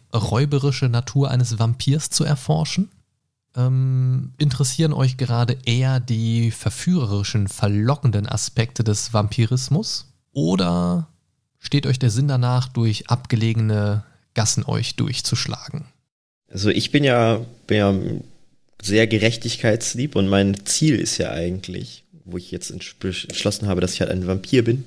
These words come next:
Speaker 2: ein Beißer, äh, dass ich mein neues Leben dafür nutzen möchte, äh, die Welt zum Besseren zu bewegen aus dem Schatten heraus. Deswegen würde ich,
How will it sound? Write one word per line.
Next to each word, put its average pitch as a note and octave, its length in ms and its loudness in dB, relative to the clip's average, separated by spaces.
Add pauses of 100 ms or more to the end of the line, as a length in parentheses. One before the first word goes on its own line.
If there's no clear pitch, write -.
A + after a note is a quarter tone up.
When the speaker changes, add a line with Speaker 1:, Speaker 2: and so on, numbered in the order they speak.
Speaker 2:
ein F#2 220 0 (760)
Beißer, A2 460 2 (680)
äh, A#2 380 4 (240)
dass A2 200 -2
ich B2 360 -4 (360)
mein A2 320 2
neues C3 340 2
Leben B2+ 260 2
dafür B2+ 200 0
nutzen C3 360 -2
möchte, B2 1300 2
äh, A#2 140 2
die A#2 200 0
Welt A#2 200 4
zum B2+ 140 -2
Besseren A#2+ 560 2
zu A#2+ 180 -6
bewegen A#2+ 460 2
aus A#2 120 -2
dem B2 100 -2
Schatten - 320 0
heraus. F#2 460 -4
Deswegen A#2+ 500 -2
würde A#2+ 220 0
ich, - 280 -6